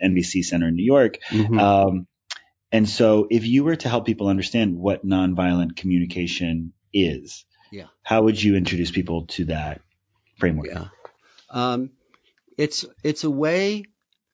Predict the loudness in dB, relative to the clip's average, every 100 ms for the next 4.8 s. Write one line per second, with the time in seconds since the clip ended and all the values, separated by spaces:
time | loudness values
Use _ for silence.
0 | _ _ -8 0 2 2 0 -2 0 0
1 | 2 2 0 0 0 -2 -6 -6 -4 -6
2 | -8 -6 -4 -2 -2 0 -2 -4 _ _
3 | -20 _ _ _ _ _ -2 0 2 4
4 | 4 0 -4 -4 -2 -4 -12